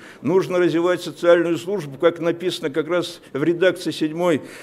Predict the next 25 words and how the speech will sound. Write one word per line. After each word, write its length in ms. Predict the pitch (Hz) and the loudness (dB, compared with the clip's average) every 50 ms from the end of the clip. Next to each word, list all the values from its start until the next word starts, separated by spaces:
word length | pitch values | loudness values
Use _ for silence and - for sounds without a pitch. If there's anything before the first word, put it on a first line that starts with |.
| - - | -16 -2
статьи 380 | - 165 160 143 - 185 175 | 2 2 2 4 2 0 0
Конституции 640 | 170 165 160 - - 165 143 170 175 170 170 - 165 | 2 2 0 0 0 -2 -2 -2 -2 -2 -2 -2 0
Российской 540 | 170 170 160 165 - 165 160 147 - 165 156 | 2 2 0 0 -4 -6 -8 -6 -6 -6 -4
Федерации. 760 | - 170 151 160 170 170 165 147 135 143 - - 104 87 - - - - - - - - - - | -4 -2 2 4 6 8 8 6 6 2 -2 -6 -6 -6 -6 -10 -16 -20 -20 -18 -18 -18 -8 0
Но 460 | 113 131 135 143 135 120 - - - - | 2 4 4 6 4 4 0 -2 -4 -2
при 140 | 151 160 190 | 6 8 10
этом 400 | 240 233 - - 160 113 101 104 - - - | 10 10 8 4 -2 -4 -6 -10 -16 -6 -4
хотел 340 | 147 147 143 160 165 156 135 | -4 -2 0 0 0 0 2
бы 100 | 139 147 | 2 0
отметить, 460 | 143 143 - 151 143 131 117 113 - | 0 0 -2 -2 -4 -4 -4 -6 -10
что 180 | - - 151 143 | -6 -2 -2 -2
Счётная 460 | 139 - 180 175 170 170 165 160 156 | 0 0 0 0 0 0 -2 -2 -2
палата, 380 | 147 165 170 170 156 139 - | 0 2 4 4 4 2 2
когда 340 | 131 151 147 156 151 160 160 | 0 -2 0 2 4 4 4
мы 100 | 160 147 | 4 2
принимали 540 | - 156 165 160 160 165 160 156 147 147 147 | 0 0 0 0 0 2 2 2 4 2 2
бюджет, 440 | 139 156 147 139 151 202 202 196 - - - - - - - | 0 -2 -2 0 2 2 2 2 0 -6 -18 -20 -20 -8 -2
обозначила, 840 | 107 123 131 151 156 151 147 185 202 208 190 - - 156 127 120 117 | -2 2 4 4 4 2 2 0 0 0 2 2 0 0 0 0 0
что 340 | - - - 135 131 110 85 | -2 -2 0 2 2 2 2
у 120 | 131 160 | 2 2
нас 340 | 180 196 208 196 - - - - - - | 2 2 2 2 0 -4 -8 -14 -10 -4
реальная 540 | - 127 165 190 202 202 190 180 180 175 160 | 0 2 4 4 4 4 2 2 0 -2 0
заработная 400 | 165 196 180 170 - - 165 156 | 0 2 2 2 0 0 -4 -4
плата 480 | 156 165 180 208 220 208 214 160 135 127 | -4 -4 -2 -2 -4 -2 -2 -4 -4 -2
за 380 | 135 190 185 170 151 - - | 0 4 4 4 4 2 -2